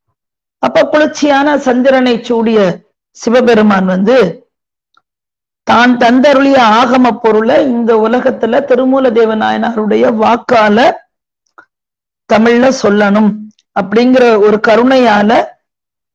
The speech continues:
அஹ், அந்த சிவயோகியரா இருந்த அவருடைய உடம்ப மறைச்சதுனால, இப்போ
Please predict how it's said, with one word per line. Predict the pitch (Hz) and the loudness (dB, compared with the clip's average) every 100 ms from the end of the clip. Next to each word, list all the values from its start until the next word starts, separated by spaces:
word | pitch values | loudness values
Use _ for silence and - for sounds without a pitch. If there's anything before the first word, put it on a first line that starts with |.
| _ _ _ _ _ _ _ _ _ _ - 226 | _ _ _ _ _ _ _ _ _ _ -8 -2
அஹ், | 226 | 2
அந்த | 220 233 | 2 2
சிவயோகியரா | 233 269 285 294 277 269 262 247 247 240 - | 0 0 0 2 2 0 0 0 2 0 -2
இருந்த | 226 233 233 226 226 | -2 -2 0 -2 -2
அவருடைய | 220 226 220 214 | -2 0 0 0
உடம்ப | 202 208 220 233 220 | 0 -2 0 0 2
மறைச்சதுனால, | 208 208 220 - 240 208 202 185 185 247 - - _ _ _ _ _ _ _ _ _ _ _ _ _ _ _ _ _ _ _ _ _ _ _ _ _ _ _ _ _ | 2 2 -2 -2 -2 0 0 0 0 0 0 -6 _ _ _ _ _ _ _ _ _ _ _ _ _ _ _ _ _ _ _ _ _ _ _ _ _ _ _ _ _
இப்போ | 247 240 254 | -6 -4 0